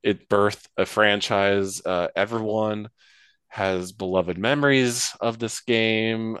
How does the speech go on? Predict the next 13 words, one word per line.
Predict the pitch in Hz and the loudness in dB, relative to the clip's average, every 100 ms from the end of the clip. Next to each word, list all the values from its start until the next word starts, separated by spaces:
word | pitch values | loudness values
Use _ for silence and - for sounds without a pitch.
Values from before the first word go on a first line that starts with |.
| - | -2
Uh, | 90 87 87 | 2 4 2
they, | 90 90 87 - | 0 -2 -4 -8
you | 98 | -4
know, | 85 85 - _ - | -4 -4 -10 _ -6
I | |
think, | 127 104 - _ | -2 -4 -6 _
I | 160 | 0
think | 196 196 | 2 2
it's | - | 2
fair | 127 117 | 2 2
to | |
say | - 113 110 | 2 4 4
that | 104 101 | 4 2